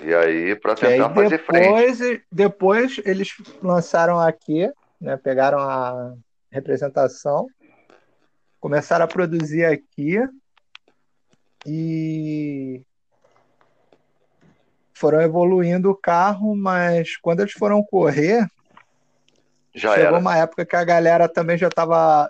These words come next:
Speaker 2: já abriu a porteira, regulamento mais louco que da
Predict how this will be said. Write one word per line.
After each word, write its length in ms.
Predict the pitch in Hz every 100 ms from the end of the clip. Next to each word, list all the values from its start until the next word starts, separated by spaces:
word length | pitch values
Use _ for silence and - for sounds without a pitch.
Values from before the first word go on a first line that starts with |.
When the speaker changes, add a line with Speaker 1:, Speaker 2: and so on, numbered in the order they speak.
| 143
Speaker 2:
já 120 | 156
abriu 180 | 151 185
a 40 |
porteira, 760 | - 180 - 151 156 185 196 196
regulamento 1120 | 185 165 165 160 160 - 143 139 131 131 127 _ _ _ _ _ _ -
mais 200 | 143 147
louco 300 | 147 160 -
que 80 | 156
da 420 | 160 151 143